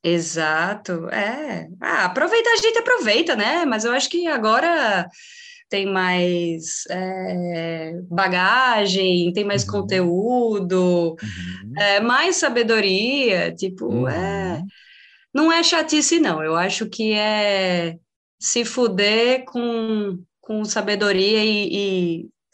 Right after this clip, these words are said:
Speaker 1: lidando melhor com as ressacas das aventuras, sabe? Eu acho
Speaker 2: É
Speaker 1: que, acho que é bem isso,
Speaker 2: isso.
Speaker 1: assim.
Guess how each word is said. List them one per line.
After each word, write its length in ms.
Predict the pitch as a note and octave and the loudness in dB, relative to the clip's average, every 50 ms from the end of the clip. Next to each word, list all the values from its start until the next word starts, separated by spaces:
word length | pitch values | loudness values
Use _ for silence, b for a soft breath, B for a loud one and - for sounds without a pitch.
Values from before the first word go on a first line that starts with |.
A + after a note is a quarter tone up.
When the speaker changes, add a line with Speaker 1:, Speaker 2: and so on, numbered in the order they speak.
| - - A3 | -8 -4 0
Speaker 1:
lidando 320 | A#3 A#3+ G#3 B3 B3 B3 | 0 2 2 4 4 4
melhor 280 | A#3+ A3+ G#3+ G#3+ G#3+ G#3+ | 4 4 2 2 2 2
com 80 | G#3+ A3+ | 0 0
as 100 | G3+ F3 | 0 0
ressacas 560 | F3 G#3 G3+ G3 - F#3 E3+ - - F3+ F3 | 0 -2 -2 0 -2 -2 -2 -2 -2 -2 0
das 140 | F#3 F#3 F3+ | 2 2 2
aventuras, 560 | F#3+ F3 F#3+ F#3 F3+ F3 D#3 C#3+ D3+ D3+ - | 2 2 0 0 0 -2 -4 -4 -4 -6 -4
sabe? 220 | F3+ F3+ F3+ F3 | -2 -2 0 0
Eu 100 | E3+ E3 | 0 0
acho 160 | E3 E3 E3 D#3 | 2 2 4 4
Speaker 2:
É 80 | D3 | 4
Speaker 1:
que, 80 | D3 D3+ | 4 4
acho 180 | E3 F3+ F#3 | 4 4 4
que 60 | F3 E3+ | 4 2
é 40 | E3+ | 2
bem 260 | E3+ F#3 F#3+ F3+ E3 | 2 2 4 4 2
isso, 100 | D#3+ E3 | 2 0
Speaker 2:
isso. 80 | - F3+ | -2 -2
Speaker 1:
assim. 340 | E3+ - - F3 E3+ E3+ - | -4 -4 -4 -4 -6 -6 -8